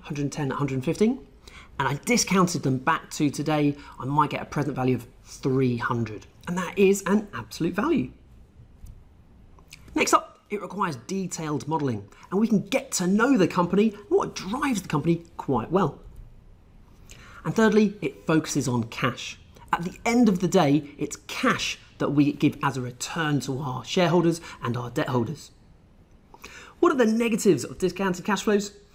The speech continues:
Well, it does require significant expertise to be able to build one, and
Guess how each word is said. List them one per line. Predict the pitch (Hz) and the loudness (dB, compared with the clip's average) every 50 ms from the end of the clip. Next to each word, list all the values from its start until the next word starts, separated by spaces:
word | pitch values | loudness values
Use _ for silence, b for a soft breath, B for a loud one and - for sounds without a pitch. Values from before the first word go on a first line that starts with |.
| - - - - | -20 -18 -8 -6
Well, | 156 - | -6 -4
it | - | -2
does | 196 208 180 160 | -2 -2 2 2
require | 170 156 - - 156 151 143 131 | 0 0 0 0 2 2 2 2
significant | - - 147 123 139 165 165 156 - 151 143 - - | 0 -4 -4 -2 0 0 0 0 0 -4 -4 -4 -6
expertise | 156 147 - - - 151 131 131 - - 131 123 117 117 B B B B - | -10 -8 -8 -6 -2 -2 -2 -2 0 0 2 2 2 0 B B B B 0
to | - 190 | 0 0
be | 143 139 131 | 2 2 2
able | 147 135 127 120 | 2 2 2 0
to | - 180 | -2 -4
build | 180 - - 214 - 247 220 156 | -6 0 4 4 6 6 6 4
one, | 175 180 180 180 - - - _ _ _ - - - - - - - - - - - _ _ _ _ b b b b - | 4 2 2 0 -4 -10 -20 _ _ _ -20 -20 -20 -20 -20 -20 -20 -20 -20 -20 -20 _ _ _ _ b b b b -6
and | - 190 196 196 196 196 | -2 4 6 6 4 4